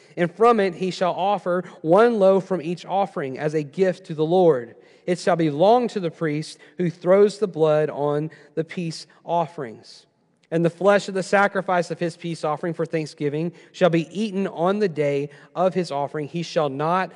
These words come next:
leave any of it until morning. This offering is recognized to the Lord. And it provided the needs for the worshiper. It was a token of thanksgiving to God for his goodness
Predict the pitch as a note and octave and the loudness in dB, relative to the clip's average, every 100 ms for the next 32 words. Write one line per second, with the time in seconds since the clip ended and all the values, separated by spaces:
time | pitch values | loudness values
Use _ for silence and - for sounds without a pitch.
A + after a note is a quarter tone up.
0 | - - D#3+ E3 D3 - E3+ D#3 D3 D3+ | -18 -8 -4 -2 -4 -6 -4 -4 0 -2
1 | - C#3+ C3+ - E3+ D3 C#3 C3 - - | -2 -8 -8 0 2 2 0 -6 -12 -20
2 | - C#3 C#3 A#2+ G#2+ G#2 _ _ _ _ | -6 0 0 -2 -10 -16 _ _ _ _
3 | _ _ _ _ _ _ D3 - E3+ F#3 | _ _ _ _ _ _ -10 0 2 2
4 | F#3 E3 D#3+ E3+ F3+ F#3 F3 E3+ D#3+ D3+ | 2 -2 -2 0 -2 -2 -6 -4 -2 -4
5 | - - _ F#3+ F3 E3 D#3 E3 D#3+ A#2+ | -8 -20 _ -2 0 2 4 6 4 0
6 | A2 - _ _ _ _ _ _ _ _ | -10 -20 _ _ _ _ _ _ _ _
7 | F#3 F3+ F#3+ D#3 E3+ G#3+ A3+ G#3 F#3+ F3 | 2 4 4 4 4 6 6 4 2 2
8 | F3+ F3+ F3 E3+ F3 G3+ G#3 G3+ E3+ E3 | 2 0 2 2 4 4 4 2 -4 0
9 | F#3 F3+ F3 - A3 A#3 A#3 F#3 F3+ G3 | 2 0 -2 6 6 6 0 -2 0 -2
10 | D#3+ E3 G#3 A3 A3 G#3 F#3 D#3+ F3+ G3 | -2 4 4 4 -2 -2 -2 2 4 2
11 | F#3+ F#3 F3+ D#3 C#3 D#3 G3 G#3 G#3 G3+ | 0 -2 -2 -4 -2 2 4 4 2 0